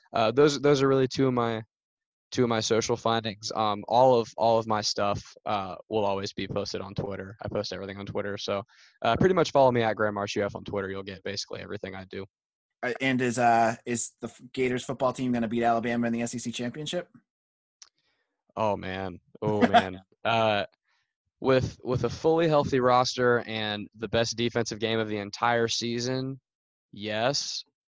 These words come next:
Speaker 1: Any other scenario, no.
Speaker 2: Okay. <laughs> Well, Graham,
Speaker 1: 'Cause, oh
Speaker 2: thank
Speaker 1: my,
Speaker 2: you.
Speaker 1: oh my goodness,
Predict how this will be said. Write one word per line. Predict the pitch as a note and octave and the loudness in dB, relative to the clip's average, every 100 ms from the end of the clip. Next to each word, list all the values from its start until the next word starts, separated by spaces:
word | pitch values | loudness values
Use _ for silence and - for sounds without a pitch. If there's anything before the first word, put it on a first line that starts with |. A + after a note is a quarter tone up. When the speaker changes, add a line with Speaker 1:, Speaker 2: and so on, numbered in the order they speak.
| _ - | _ -4
Speaker 1:
Any | C3+ C#3 | 2 4
other | C3 A#2+ A#2 | 4 4 2
scenario, | A#2 G#2+ G2+ F#2+ | 2 -2 -2 -4
no. | F#2 E2+ _ _ _ - - | -8 -14 _ _ _ -10 -2
Speaker 2:
Okay. | F3+ - - | 0 0 -4
<laughs> | - - G3 - F#3 - - - | -4 -4 -4 -2 -4 -6 -10 0
Well, | F3+ | 0
Graham, | F3 F3+ | 4 6
Speaker 1:
'Cause, | C#3+ | 6
oh | |
Speaker 2:
thank | B2 | 4
Speaker 1:
my, | A#2 | 4
Speaker 2:
you. | G#2 | 4
Speaker 1:
oh | B2+ | 4
my | B2 A2 | 4 2
goodness, | G2+ A2+ G#2+ G#2+ - | -2 -6 -6 -10 -10